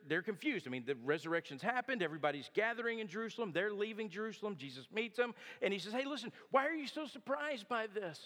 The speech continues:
And then it says this, Luke writes, "And beginning with Moses and all the prophets, he interpreted them in all the scriptures, the things concerning them s-, himself."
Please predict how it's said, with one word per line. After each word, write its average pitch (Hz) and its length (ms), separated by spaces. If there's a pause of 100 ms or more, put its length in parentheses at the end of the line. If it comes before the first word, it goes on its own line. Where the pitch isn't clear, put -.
(1400)
And 196 120
then 277 140
it 320 120 (100)
says 240 280
this, 233 480
Luke 214 280
writes, 185 360 (300)
"And 220 160
beginning 254 540
with 202 160
Moses 240 720
and 170 120
all 254 280
the 220 100
prophets, 240 540
he 220 120
interpreted 190 680
them 185 300
in 170 120
all 240 300
the 277 100
scriptures, - 480
the 180 80
things 247 400 (260)
concerning 247 920
them 147 240
s-, - 360
himself." 139 540